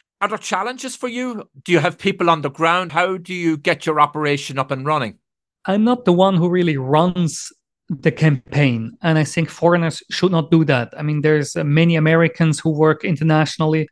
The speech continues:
Speaker 2: There are, uh, Latino consultants who work in, in other Latin American countries, in African countries. So there's a vibrant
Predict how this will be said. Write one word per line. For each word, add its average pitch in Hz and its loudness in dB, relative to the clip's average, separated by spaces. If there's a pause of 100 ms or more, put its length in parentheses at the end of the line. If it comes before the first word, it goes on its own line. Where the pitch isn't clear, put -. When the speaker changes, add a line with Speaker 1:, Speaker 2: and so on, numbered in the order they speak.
Speaker 2:
There 143 4
are, 135 4
uh, 127 -2
Latino 160 0
consultants 160 0
who - -4
work 156 0 (120)
in, 165 2
in 160 0
other 156 2
Latin 156 2
American 156 -2
countries, 143 -4
in 147 -6
African 160 -2
countries. 160 -2 (280)
So 175 -2
there's 220 0
a 170 2
vibrant 165 2